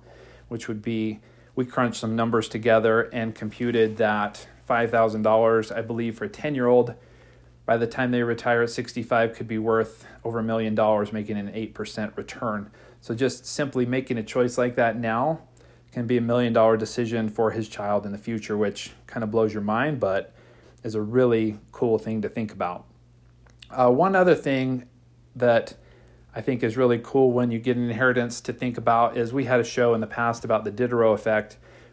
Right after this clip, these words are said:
when you, it's kind of the spiraling sense of consumption after you purchase an item. And so it's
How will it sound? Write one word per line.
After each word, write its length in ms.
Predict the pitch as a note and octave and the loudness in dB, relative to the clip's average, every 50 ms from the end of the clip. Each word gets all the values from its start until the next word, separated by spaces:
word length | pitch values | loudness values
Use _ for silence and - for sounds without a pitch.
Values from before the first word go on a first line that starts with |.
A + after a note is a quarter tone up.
| _ | _
when 260 | - B2 B2 A#2 A#2 A2+ | -6 -4 -2 -2 -2 -2
you, 440 | A2+ A2+ A2+ A2 G#2+ G#2 G#2 G#2 - - - _ - _ _ - _ _ - - - - - - - - | -2 0 0 0 0 0 -2 -4 -8 -16 -20 _ -20 _ _ -20 _ _ -20 -20 -20 -20 -20 -20 -16 -12
it's 220 | - A#2 - - | -10 -8 -8 -8
kind 220 | - - - B2 A2+ | -8 -6 -2 0 2
of 60 | G#2+ | 2
the 80 | G#2+ G#2+ | 2 0
spiraling 640 | - - - A#2 A#2 A#2 A#2 A#2+ A#2 A2+ A2 A2 | 0 0 2 4 4 6 6 4 4 2 0 -4
sense 240 | A2 - B2 A2+ G#2+ | -4 -4 -4 -4 -4
of 120 | B2 A2+ - | -6 -8 -6
consumption 560 | - A#2 A2 - - A#2 A2+ G#2+ - B2 A#2 | -8 -8 -6 -4 -4 -4 -4 -6 -6 -4 -4
after 260 | A2+ A2 G#2+ - A#2 | -4 -4 -4 -6 -8
you 60 | A2 | -8
purchase 440 | G#2+ - A#2+ A#2+ A2+ - A#2+ G#2+ - | -4 -4 -4 -4 -4 -4 -6 -6 -4
an 60 | A#2 | -4
item. 440 | A2 A2 A#2 A#2 B2 C#3 D3 D3 C3+ - | -2 0 2 2 2 0 0 -4 -10 -10
And 300 | - - A#2 A#2 A2+ A2 | -6 -4 -4 -2 -2 -2
so 240 | - - A#2 A#2 A2+ | 0 2 4 4 4
it's 180 | A2+ A2 - | 2 2 -2